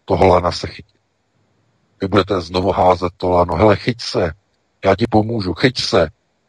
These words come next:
A on tam bude koukat a nebude dělat vůbec nic.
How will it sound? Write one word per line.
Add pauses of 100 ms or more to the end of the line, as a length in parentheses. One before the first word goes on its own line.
(320)
A
on
tam
bude
koukat
a
nebude
dělat
vůbec
nic.